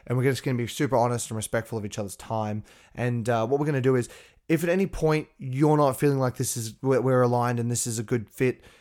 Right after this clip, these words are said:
uh, or if I don't feel like that, we're just gonna politely let each other know. But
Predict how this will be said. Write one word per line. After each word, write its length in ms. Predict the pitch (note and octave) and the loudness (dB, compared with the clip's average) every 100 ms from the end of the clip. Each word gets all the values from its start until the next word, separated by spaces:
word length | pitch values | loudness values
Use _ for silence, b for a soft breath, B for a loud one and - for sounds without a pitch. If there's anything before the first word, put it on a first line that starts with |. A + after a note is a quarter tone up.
| b _ | b _
uh, 220 | G#2+ G#2+ - | -4 -4 0
or 120 | A#2+ | 0
if 120 | A2+ | 2
I 120 | C3 | 4
don't 180 | D3 C3 | 4 2
feel 160 | C3+ B2+ | 2 2
like 240 | A#2+ A#2 | 2 0
that, 240 | A#2 A#2 | -2 0
we're 120 | C3 C3 | 0 -2
just 180 | A#2+ | -2
gonna 140 | - B2 | -4 -4
politely 420 | - A#2+ B2+ B2+ | -2 2 2 2
let 180 | A#2+ A2+ | 0 -2
each 180 | G#2+ A#2 | -4 -6
other 160 | G2+ | -4
know. 480 | G#2 C#3+ C#3+ C3 B2+ b b b _ | 0 4 4 2 0 b b b _
But 340 | A#2 A2+ - | 0 0 -2